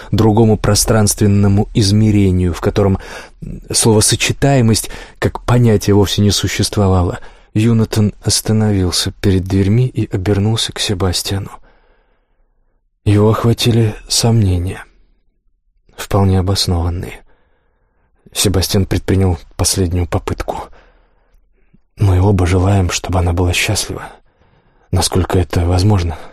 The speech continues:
верно? Я готов сделать для этого все, мне только нужно знать, что именно». Пару мгновений Юнатан молча изучал своего нежданного попутчика,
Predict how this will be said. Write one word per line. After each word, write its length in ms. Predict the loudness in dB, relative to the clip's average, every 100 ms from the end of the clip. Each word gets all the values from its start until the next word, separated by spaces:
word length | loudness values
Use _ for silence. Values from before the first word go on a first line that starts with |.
| -20 _ -6
верно? 320 | 0 0 0 -4 -14 -20 _ _ _ _ _ _ _
Я 240 | -2 0 0
готов 320 | 0 0 -2
сделать 300 | 0 0 2
для 180 | 2 0
этого 260 | 0 -2
все, 300 | -2 -2 0
мне 160 | 0 -2
только 240 | -2 0
нужно 200 | 0 2
знать, 260 | 2 0 0
что 300 | -2 -2 0
именно». 500 | 0 0 0 -4 -10 -14 -20 _ _ _ _ _ _ _ _ _ _ _ _ _ _ _ _ _ _
Пару 260 | 0 2 2
мгновений 600 | 2 2 4 4 2 2
Юнатан 420 | 0 0 0 0
молча 480 | 2 0 -2 -4 -4
изучал 560 | -2 -2 -2 -2 0 0
своего 420 | -2 -2 -2 -2 -8 -20 _ _
нежданного 480 | -2 0 0 2 0
попутчика, 720 | 0 -2 0 -2 -2 -6 -6